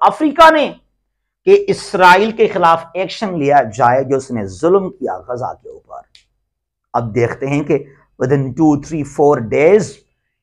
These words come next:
ये केस किस तरह चलता है आईसीजे के अंदर, और we hope के काफी अच्छा जो है, अ, एक्शन लिया जाएगा against इसराइल, जो कुछ हो रहा है यहां पर गजा के अंदर।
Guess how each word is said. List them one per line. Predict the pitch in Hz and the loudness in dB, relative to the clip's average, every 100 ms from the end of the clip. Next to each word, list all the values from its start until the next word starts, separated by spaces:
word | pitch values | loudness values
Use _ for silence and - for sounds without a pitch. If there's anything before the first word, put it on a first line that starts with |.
| _ | _
ये | 123 | -10
केस | 135 165 160 170 - | -8 -4 -4 -4 -8
किस | - 240 - | -6 -6 -4
तरह | 240 | -2
चलता | 220 175 143 143 | -2 -2 -4 -4
है | 139 143 143 | -6 -6 -4
आईसीजे | 135 143 143 156 127 123 131 | -4 -4 -8 -14 -12 -10 -10
के | 131 | -8
अंदर, | 117 123 123 127 123 _ _ _ _ - | -8 -4 -4 -4 -8 _ _ _ _ -6
और | 117 | -4
we | 117 123 | -2 -4
hope | - 190 214 - - | 2 4 4 2 0
के | 196 180 - - _ _ _ _ | 2 2 -2 -18 _ _ _ _
काफी | - 135 135 135 | -2 -2 -2 -8
अच्छा | 147 - - 185 | -8 -6 2 2
जो | 131 147 | 2 -4
है, | 135 131 - _ _ _ _ - | -4 -6 -12 _ _ _ _ -6
अ, | 117 123 127 135 | -2 0 -2 -4
एक्शन | 139 - 147 | -8 -8 -4
लिया | 120 135 160 | -2 2 2
जाएगा | 147 165 165 139 92 | 4 4 4 0 -4
against | 107 123 123 - | -8 -10 -12 -12
इसराइल, | 151 - 180 165 156 - _ _ - | -12 -8 -4 -4 -4 -12 _ _ -8
जो | 135 | -8
कुछ | 139 147 | -6 -10
हो | 120 101 165 | -10 -2 2
रहा | 226 127 117 | 2 2 0
है | 104 104 | 0 -6
यहां | 101 | -8
पर | 107 104 110 | -10 -12 -12
गजा | 101 98 | -8 -10
के | 92 101 | -10 -20
अंदर। | 90 87 80 73 | -20 -18 -20 -20